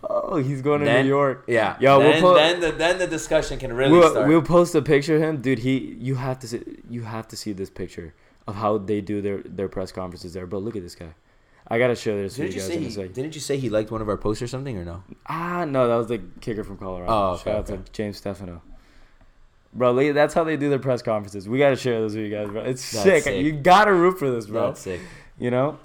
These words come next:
Speaker 1: So then, uh, let's not just dive just completely into Hawaii football, 'cause it's one of my favorite things.
Speaker 2: We
Speaker 1: But
Speaker 2: will if they're undefeated in
Speaker 1: I'm
Speaker 2: three
Speaker 1: not a
Speaker 2: weeks.
Speaker 1: fan. I'm, I'm kind of a fan. Not, like, a fan fan. I just love that
Speaker 2: You're a
Speaker 1: program.
Speaker 2: little bit.
Speaker 1: It's so good.
Speaker 2: A little bit.
Speaker 1: Whatever, bro. I,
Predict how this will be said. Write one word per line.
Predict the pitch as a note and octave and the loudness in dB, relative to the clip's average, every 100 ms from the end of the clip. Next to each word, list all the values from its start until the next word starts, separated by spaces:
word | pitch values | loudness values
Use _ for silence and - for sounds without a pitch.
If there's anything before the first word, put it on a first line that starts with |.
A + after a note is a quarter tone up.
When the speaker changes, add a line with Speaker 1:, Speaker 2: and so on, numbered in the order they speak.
| - | -18
Speaker 1:
So | - C3 | -2 0
then, | B2+ C3+ C3 | 2 2 0
uh, | - A#2+ A#2+ A#2 A2+ G#2+ - - - | 0 2 4 4 2 -4 -18 -16 -8
let's | B2 - | -6 -2
not | A#2+ A#2+ A2+ - | 0 2 0 -4
just | - G#2+ A2 G#2 A2 G#2 - | -8 -8 -10 -16 -18 -18 -4
dive | A#2 G#2+ G#2 F#2+ | 0 2 0 -4
just | - G2+ | -12 -12
completely | - F#2+ G#2+ G#2 G#2 | -10 -8 -6 -6 -6
into | G2 | -8
Hawaii | G2 G2+ G2 | -8 -6 -8
football, | G2+ G2+ G2 F#2 - _ _ _ | -8 -10 -10 -14 -16 _ _ _
'cause | - G2+ | -14 -12
it's | G2 | -10
one | G#2+ | -6
of | G#2+ | -6
my | G2 | -6
favorite | G2 G2+ F#2+ | -4 -6 -6
things. | G#2 F#2+ F#2 - - | -6 -8 -8 -10 -2
Speaker 2:
We | |
Speaker 1:
But | A#2+ | 2
Speaker 2:
will | A2+ C3 A#2 G2 - | 6 6 4 0 -6
if | G#2+ | -2
they're | A2 G#2+ | 2 2
undefeated | G2+ - G2+ F#2 | 0 -2 -2 0
in | B2 | 2
Speaker 1:
I'm | C#3+ | 6
Speaker 2:
three | |
Speaker 1:
not | D#3 E3+ | 8 6
a | |
Speaker 2:
weeks. | E3 | 6
Speaker 1:
fan. | D#3+ D#3 C#3+ B2+ | 6 6 4 2
I'm, | A#2 B2 G#2+ G#2 - _ _ _ _ _ _ _ _ _ _ - | -2 -4 -6 -14 -20 _ _ _ _ _ _ _ _ _ _ -4
I'm | D3 D#3 | -2 0
kind | D#3+ D3 | 0 0
of | A2 | -2
a | |
fan. | A#2+ - A#2+ | -2 -2 0
Not, | D3 F#3 | 0 2
like, | F3+ C#3 | 2 0
a | B2+ | -2
fan | - B2+ A#2 | -4 -4 -4
fan. | F#2+ F2+ - | -6 -12 -10
I | A#2 | -10
just | A2+ A2 | -8 -8
love | G#2+ A2+ G2 | -4 -4 -4
that | G2 | -4
Speaker 2:
You're | G2 | -4
a | |
Speaker 1:
program. | G2 | -4
Speaker 2:
little | F2 F#2+ | -4 -8
bit. | G2+ | -10
Speaker 1:
It's | |
so | - G#2+ G#2 | -6 -6 -6
good. | - | -10
Speaker 2:
A | - | -6
little | A2+ F#2 | -6 -6
bit. | - - | -14 -6
Speaker 1:
Whatever, | A#2 G#2+ F#2+ | -2 -2 -2
bro. | F#2+ F#2+ F#2+ | -2 -2 -2
I, | B2+ A#2 E3 | -2 0 0